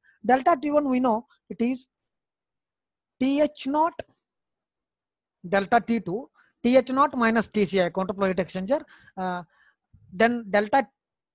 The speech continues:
it is T H I minus, delta T one is T H I minus T C naught is equal to exponential U A one over C C minus one over C S. And we have already defined the expression for effectiveness of a heat exchanger, which is given by the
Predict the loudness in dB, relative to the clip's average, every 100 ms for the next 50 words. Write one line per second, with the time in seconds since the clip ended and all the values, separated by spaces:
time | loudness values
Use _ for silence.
0 | _ -4 -4 -2 0 0 2 2 2 -2
1 | -2 0 0 0 0 0 0 -2 -4 0
2 | 2 0 -4 -2 0 0 -2 -2 -4 -6
3 | -16 -6 -6 -4 -4 -4 -8 _ _ _
4 | -6 -4 -2 -2 -2 -2 -4 -2 -2 -2
5 | -4 -2 0 2 2 0 -6 _ 0 0
6 | 2 -2 -2 -8 -8 -10 -12 _ -8 -6
7 | -6 -8 -10 -8 -10 -12 _ -18 -14 -14
8 | -16 _ _ _ _ _ _ _ _ _
9 | _ _ _ _ _ -2 0 4 4 6
10 | 4 2 -2 -2 0 -2 -4 -2 0 0
11 | -2 -8 -6 -4 -2 0 0 -2 -4 -6
12 | -6 -4 -2 -2 -4 -6 -6 -6 -6 -6
13 | -6 -4 -6 -2 0 0 -2